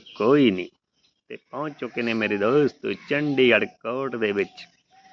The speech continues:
ਅੱਜ ਹੈ ਆਪਣੀ ਤਰੀਕ ਤੇ ਦੱਸਾਂਗੇ ਤੁਹਾਨੂੰ ਕੀ ਕੀ ਇੱਥੇ ਦਾ ਮਾਹੌਲ। ਸਭ ਤੋਂ ਪਹਿਲਾਂ ਤੁਸੀਂ ਚੈੱਕ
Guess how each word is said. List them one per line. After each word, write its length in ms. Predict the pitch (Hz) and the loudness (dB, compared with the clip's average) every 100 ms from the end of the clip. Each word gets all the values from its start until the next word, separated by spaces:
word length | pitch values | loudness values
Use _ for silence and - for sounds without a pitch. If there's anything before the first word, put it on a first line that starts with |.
| _ _ 143 | _ _ -2
ਅੱਜ 180 | 143 135 | 0 4
ਹੈ 120 | 131 | 6
ਆਪਣੀ 220 | 117 117 | 6 2
ਤਰੀਕ 600 | 101 98 104 135 147 - | 0 2 4 4 2 -2
ਤੇ 140 | 120 117 | -10 -6
ਦੱਸਾਂਗੇ 520 | 104 120 - 117 117 | -2 -2 0 0 -2
ਤੁਹਾਨੂੰ 280 | 117 101 98 | -4 -8 -10
ਕੀ 280 | _ 160 | _ -14
ਕੀ 220 | 143 135 113 | -10 -4 -4
ਇੱਥੇ 180 | - | -4
ਦਾ 100 | 101 | -6
ਮਾਹੌਲ। 640 | 98 95 85 95 117 104 90 - - - - - - - | -4 -4 0 2 4 2 -2 -10 -12 -14 -16 -20 -6 0
ਸਭ 140 | 131 | 0
ਤੋਂ 160 | - 113 | 2 -2
ਪਹਿਲਾਂ 320 | 127 139 123 | 2 2 2
ਤੁਸੀਂ 220 | 120 98 - - | 0 0 -2 2
ਚੈੱਕ 280 | 139 - | 2 2